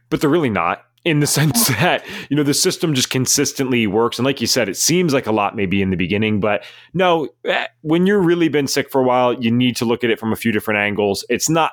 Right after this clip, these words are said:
that much. Um, we're just getting the main heavy hitters and, um, wow.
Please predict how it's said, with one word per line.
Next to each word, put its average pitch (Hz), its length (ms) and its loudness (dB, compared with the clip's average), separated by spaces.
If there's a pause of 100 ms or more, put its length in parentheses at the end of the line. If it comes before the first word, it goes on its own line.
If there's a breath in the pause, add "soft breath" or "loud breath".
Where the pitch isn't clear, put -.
that 117 300 -2
much. 107 500 -2
Um, 104 220 0
we're 107 100 0
just 110 160 -2
getting 107 280 -2
the 104 60 0
main 104 260 0
heavy 98 280 -2
hitters 98 380 0
and, 90 180 -2 (380 loud breath)
um, 90 360 -2 (300)
wow. 113 220 -2